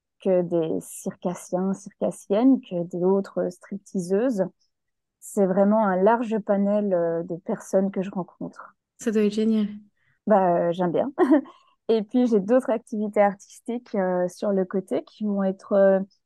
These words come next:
Speaker 1: plutôt dans le milieu féministe, engagé, ben, ne serait-ce que répondre à des podcasts comme aujourd'hui,
Speaker 2: Hmm.
Speaker 1: participer à des expositions et, euh, notamment, j'ai mené un projet corps réel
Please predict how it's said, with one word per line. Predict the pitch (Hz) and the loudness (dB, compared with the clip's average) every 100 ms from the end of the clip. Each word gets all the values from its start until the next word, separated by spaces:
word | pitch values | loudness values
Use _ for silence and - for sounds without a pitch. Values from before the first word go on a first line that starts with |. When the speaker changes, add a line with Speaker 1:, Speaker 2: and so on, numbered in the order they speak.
| _ _ _ _ _ _ - | _ _ _ _ _ _ -20
Speaker 1:
plutôt | - 240 | -2 2
dans | 220 | 4
le | 208 | 4
milieu | 202 202 208 214 226 _ _ _ _ _ - | 2 2 2 2 0 _ _ _ _ _ -6
féministe, | 220 214 220 226 240 240 - - - | -2 0 0 0 0 -2 -10 -20 -10
engagé, | 196 190 196 190 196 220 226 226 - - | -6 0 0 0 -4 -4 -4 -6 -8 -4
ben, | 170 170 165 165 170 - | -2 -2 -4 -6 -10 -2
ne | 208 190 | 0 0
serait-ce | 180 190 180 | -2 -6 -4
que | - | -6
répondre | 175 175 - 185 190 | -6 -6 -6 -4 -4
à | |
des | 180 | -6
podcasts | - 175 - 220 - | -6 -8 -2 -4 -2
comme | 208 196 | -4 -4
aujourd'hui, | 180 180 180 220 349 _ | -2 -4 -2 -2 -2 _
Speaker 2:
Hmm. | 233 208 - | -4 -4 -4
Speaker 1:
participer | 190 170 208 208 202 208 | -6 -4 -8 -4 2 4
à | |
des | 190 180 185 | 4 2 0
expositions | - - 196 180 - - 214 240 262 262 _ 196 | -6 -4 -2 -2 -6 -2 0 2 2 0 _ 2
et, | 202 214 214 - | 4 4 0 -4
euh, | |
notamment, | 185 190 196 202 208 233 | -2 -2 0 0 0 0
j'ai | 226 202 | -2 0
mené | 190 202 208 220 | 0 2 0 0
un | 214 180 170 | -2 -4 -6
projet | - - 202 180 196 190 | -8 -4 -4 2 0 0
corps | - 220 | -2 -2
réel | 208 190 190 277 202 | 0 4 6 6 2